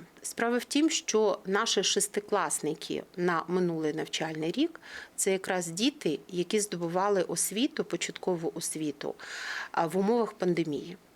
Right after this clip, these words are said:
Тобто тоді, коли ми вже розуміли, що один рік пандемії, другий рік пандемії, і, звісно, ми маємо деякі освітні втрати і освітні прогалини. Далі,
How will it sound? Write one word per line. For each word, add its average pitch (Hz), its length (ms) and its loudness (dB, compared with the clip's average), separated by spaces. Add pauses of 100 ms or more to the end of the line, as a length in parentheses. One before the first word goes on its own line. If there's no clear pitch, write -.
(220)
Тобто 190 260 0
тоді, 214 300 2
коли 214 260 4
ми 220 120 4
вже 190 280 2 (440)
розуміли, 185 640 4
що - 260 0
один 233 360 4
рік 214 180 0
пандемії, 180 600 0
другий 196 380 2
рік 185 160 -2
пандемії, 170 760 0
і, 180 60 0
звісно, 214 400 0
ми 160 120 2
маємо 196 560 2 (400)
деякі 247 720 2 (160)
освітні 190 500 0
втрати 208 580 -2
і 170 80 -2
освітні 180 480 -2
прогалини. - 680 -6 (1080)
Далі, 262 600 4